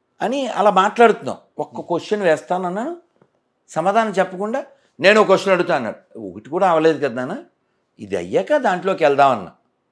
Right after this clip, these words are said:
Speaker 1: ఇంకా అతను అరుపులు మొదలుపెట్టాడు.
Speaker 2: ఉమ్.
Speaker 1: "సరే నాన్న, ఇప్పుడు నువ్వు ఎలాగా వినేటట్లేవు, అట్లీస్ట్ మీ నాన్న పేరు చెప్పన్నా." "నాన్న పేరు ఎందుకు?" అన్నాడు.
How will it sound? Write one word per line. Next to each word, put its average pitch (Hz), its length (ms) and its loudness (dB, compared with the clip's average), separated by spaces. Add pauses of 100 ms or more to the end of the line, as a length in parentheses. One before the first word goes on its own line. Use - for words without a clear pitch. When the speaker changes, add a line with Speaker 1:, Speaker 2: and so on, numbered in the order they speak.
(840)
Speaker 1:
ఇంకా 202 440 -4 (1080)
అతను 151 520 -6 (320)
అరుపులు 208 380 2
మొదలుపెట్టాడు. 165 560 0 (260)
Speaker 2:
ఉమ్. 117 80 -20
Speaker 1:
"సరే 190 280 2
నాన్న, 190 220 -2
ఇప్పుడు 147 280 -4
నువ్వు 135 220 2
ఎలాగా 151 440 6 (320)
వినేటట్లేవు, 156 580 0
అట్లీస్ట్ 202 480 -2
మీ 190 100 0
నాన్న 165 240 2
పేరు 175 200 0
చెప్పన్నా." 117 400 -4 (260)
"నాన్న 185 160 -8
పేరు 233 160 6
ఎందుకు?" 247 340 -4 (180)
అన్నాడు. 147 300 -2